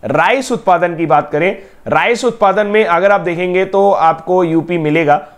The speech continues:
but वेस्ट बंगाल का प्रोडक्शन सबसे ज्यादा रहा है, दूसरे नंबर पे यूपी रहा है। गेहूं के उत्पादन में अक्सर यूपी का नाम आता है, लेकिन पंजाब जो है वो इस बार बाजी मार ले गया है।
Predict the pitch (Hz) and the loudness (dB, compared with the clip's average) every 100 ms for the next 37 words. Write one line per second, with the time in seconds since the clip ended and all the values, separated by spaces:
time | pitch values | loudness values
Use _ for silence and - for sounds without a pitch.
0 | _ 127 190 156 156 202 147 175 165 170 | _ -2 -2 0 -2 -2 -2 -2 2 0
1 | 170 175 151 139 139 160 147 147 135 131 | 2 0 0 -4 -6 -6 -4 -4 -2 2
2 | 127 120 131 165 208 180 147 156 165 139 | 2 2 2 2 0 -2 -4 -2 -2 -2
3 | 127 - 190 156 120 117 92 87 85 - | -4 -2 -2 0 -4 -6 -8 -10 -14 -20
4 | - - - 131 185 202 240 247 233 208 | -20 -20 -14 -2 0 2 2 2 2 2
5 | 208 220 220 175 - 190 170 165 190 190 | 2 0 0 -2 0 -2 0 -2 -2 0
6 | 185 185 170 175 180 190 165 165 165 143 | 2 2 2 2 2 0 -2 -2 -4 -2
7 | 160 156 147 165 196 202 160 160 156 160 | -2 -2 2 2 2 2 -2 0 0 0
8 | 156 127 147 127 131 135 131 135 135 131 | -2 2 0 2 0 0 -2 -2 -2 -4
9 | 120 123 151 196 - | -4 -2 0 -2 -4